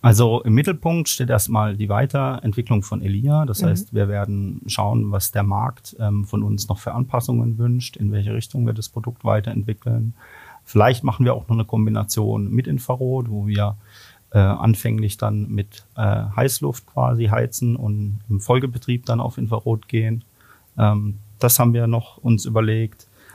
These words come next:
Speaker 1: Wir sehen auf jeden Fall durch die, äh, Änderung des Energiemarkts und Änderung des Heizmarkts da weiterhin auch ein großes Potenzial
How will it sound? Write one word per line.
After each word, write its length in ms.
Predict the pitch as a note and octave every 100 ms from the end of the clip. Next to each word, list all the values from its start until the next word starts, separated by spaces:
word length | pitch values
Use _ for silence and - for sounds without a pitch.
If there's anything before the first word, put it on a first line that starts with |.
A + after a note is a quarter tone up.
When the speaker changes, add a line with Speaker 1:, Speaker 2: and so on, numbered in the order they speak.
| _ -
Speaker 1:
Wir 140 | A#2
sehen 200 | G#2+ B2+
auf 160 | C#3+ -
jeden 280 | A#2+ A#2+ A2+
Fall 340 | A#2 A2+ A2+
durch 320 | A2 G#2+ -
die, 440 | G#2+ G2+ G2+ G2 G2+
äh, 320 | G#2+ G2 G2
Änderung 320 | D#3+ B2+ C#3 A#2+
des 160 | G2
Energiemarkts 840 | G#2 G#2 G#2 C#3+ C#3 C#3 C3+ - -
und 360 | A2+ G#2+ G#2+ G#2+
Änderung 360 | G#2+ A2 G#2+
des 220 | G2+ -
Heizmarkts 760 | B2 B2 - A#2 A#2+ A#2+ - -
da 320 | A2 G#2 G#2
weiterhin 400 | G#2 G2+ G#2 G#2
auch 140 | G#2 G#2
ein 80 |
großes 400 | G#2 - G2+ A2
Potenzial 840 | G2 G2+ G2+ G2 - G2 G#2 A2